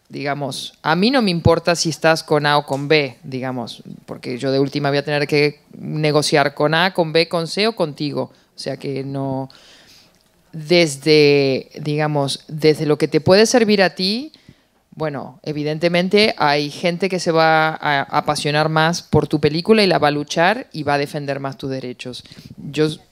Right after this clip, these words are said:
mm, cuando doy charlas, digamos, en, en ese sentido, siempre digo, cuando uno, así como con un productor vas a estar muchos años, con un sales agent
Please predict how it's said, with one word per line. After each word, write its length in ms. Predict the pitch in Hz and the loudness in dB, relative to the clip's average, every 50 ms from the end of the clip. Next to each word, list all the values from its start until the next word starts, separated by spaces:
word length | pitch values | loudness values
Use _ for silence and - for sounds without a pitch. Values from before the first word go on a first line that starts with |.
| _ _ _ - - - - | _ _ _ -20 -20 -18 -14
mm, 540 | - - 143 139 123 - - - - - - | -10 -8 -6 -6 -6 -8 -10 -12 -14 -14 -6
cuando 480 | - - 143 139 139 135 135 135 127 - | -4 -4 -2 -2 0 0 0 0 -2 -2
doy 520 | - 123 127 135 - 139 135 131 139 147 143 | -6 -8 -8 -8 -8 -2 2 2 2 2 2
charlas, 440 | - 170 160 160 160 156 151 147 | 2 0 0 0 2 0 0 0
digamos, 380 | 147 151 151 147 147 151 151 - | 0 -2 -2 -2 -2 -4 -4 -4
en, 180 | 156 143 139 139 | -4 -6 -6 -6
en 160 | 147 147 139 | -6 -4 -4
ese 160 | 147 143 151 | -4 -4 -6
sentido, 420 | 139 147 143 135 - 165 170 180 | -6 -6 -8 -6 -6 -4 -4 -4
siempre 280 | 175 175 170 160 160 156 | -4 -4 -4 -2 0 0
digo, 280 | 151 151 151 165 175 - - - - - - - - _ _ _ | 2 4 4 4 4 2 -2 -14 -20 -20 -20 -20 -20 _ _ _
cuando 300 | - - 156 151 147 147 | 2 2 2 4 6 4
uno, 400 | 147 156 160 165 175 175 175 170 | 4 4 4 4 4 4 4 4
así 180 | 165 160 - 165 | 2 2 -2 -4
como 220 | - 170 165 165 | 0 0 2 2
con 140 | - 165 160 | 2 2 0
un 120 | 160 165 160 | 0 0 2
productor 500 | 180 170 160 160 151 - - 170 165 151 | 4 4 4 4 2 2 4 4 4 4
vas 180 | 151 143 - | 0 -2 -4
a 20 | 143 | -4
estar 200 | - - 151 147 | -4 -2 -2 0
muchos 360 | 151 160 156 - 151 - - | 0 -2 -2 -4 -2 0 0
años, 320 | 156 156 165 175 185 175 | 0 0 2 0 0 0
con 160 | - 156 147 | 0 0 0
un 320 | 151 165 170 175 175 170 - | 2 0 0 0 -2 -4 -2
sales 280 | - 175 160 156 147 - | -2 -2 -2 0 0 0
agent 380 | 156 156 170 175 180 185 180 | 0 0 2 0 0 0 -2